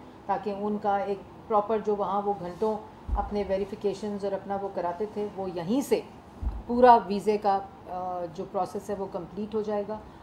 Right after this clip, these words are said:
और वो वहाँ, यहाँ तक के जो उनका luggage management है, वो भी उनकी जहाँ जहाँ रहने की बंदोबस्त हैं, वहाँ उनको उनका luggage उनके कमरों तक पहुँचाया जाएगा। Immigration के बाद luggage management भी है,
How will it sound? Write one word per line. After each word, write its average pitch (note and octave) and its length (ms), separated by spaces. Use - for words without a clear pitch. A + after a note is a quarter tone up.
और G3+ 120
वो G3+ 220
वहाँ, F#3+ 300
यहाँ G3 280
तक A#3 140
के A#3 120
जो G#3+ 120
उनका G3+ 220
luggage F#3 480
management F3+ 580
है, F3+ 200
वो A3 160
भी A3+ 160
उनकी G#3 380
जहाँ G3+ 300
जहाँ G3 280
रहने F#3 260
की G3 180
बंदोबस्त F3 580
हैं, G3+ 380
वहाँ G3 280
उनको F#3+ 260
उनका F#3 220
luggage F3 420
उनके F#3+ 180
कमरों F3+ 360
तक F3+ 260
पहुँचाया D#3 400
जाएगा। F3+ 360
Immigration A3+ 520
के B3 100
बाद G#3+ 240
luggage F#3+ 320
management E3 520
भी D3 140
है, C3 100